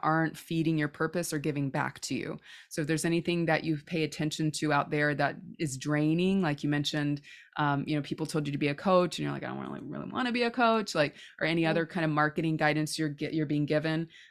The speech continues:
Speaker 1: um, just continue to listen to that, because when it's a true yes, the direction that you're supposed to go, it's gonna feel so good and you won't have that shiny object syndrome anymore.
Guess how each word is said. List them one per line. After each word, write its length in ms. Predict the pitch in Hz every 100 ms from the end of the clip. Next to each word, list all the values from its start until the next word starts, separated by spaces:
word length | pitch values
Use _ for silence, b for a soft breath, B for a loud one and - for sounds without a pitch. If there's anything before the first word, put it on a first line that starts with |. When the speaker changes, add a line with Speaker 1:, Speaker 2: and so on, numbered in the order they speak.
| -
Speaker 1:
um, 300 | 151 147 143 156
just 420 | 175 165 - -
continue 420 | 190 165 185 185 180
to 120 | 160
listen 380 | 147 151 156 151
to 100 | 147
that, 280 | 143 143 147
because 460 | 151 160 143 - -
when 220 | 151 147
it's 320 | 139 - -
a 60 | -
true 240 | 147 - 185
yes, 500 | 147 143 143 - -
the 160 | 147
direction 420 | 143 143 143 - 151
that 140 | -
you're 120 | 147
supposed 340 | 147 - 143 -
to 80 | 165
go, 280 | 180 185 b b b b
it's 120 | 156
gonna 160 | 160 151
feel 300 | - 156 143
so 300 | - 139 139
good 440 | 139 135 147 156 -
and 280 | 143 135 -
you 120 | 151
won't 180 | 143 139
have 140 | 147
that 140 | 135 -
shiny 280 | - 147 135
object 340 | 135 135 -
syndrome 320 | 135 131 92
anymore. 420 | - 71 - 160